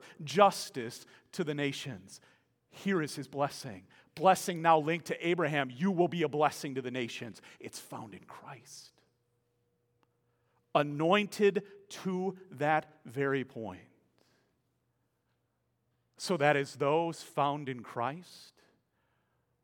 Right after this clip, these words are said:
we would share a calling from the Father and an anointing of the Holy Spirit to be those who make the good news of our only high priest,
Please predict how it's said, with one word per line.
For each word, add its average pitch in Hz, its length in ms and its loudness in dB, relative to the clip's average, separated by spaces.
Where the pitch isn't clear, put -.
we 139 140 -4
would 131 160 -6
share 135 240 -2
a 123 80 -2
calling 175 560 -6
from 170 180 -14
the 160 60 -10
Father 101 500 -8
and 104 140 -10
an 110 100 -10
anointing 127 640 -10
of 151 80 -8
the 135 120 -6
Holy 120 280 -8
Spirit 85 500 -16
to - 120 -2
be 143 140 -4
those 139 420 0
who 147 120 -8
make 127 520 -2
the 139 100 -6
good 131 220 -6
news 117 800 -10
of 143 160 2
our 123 220 2
only 143 320 -6
high 120 300 -4
priest, - 720 -14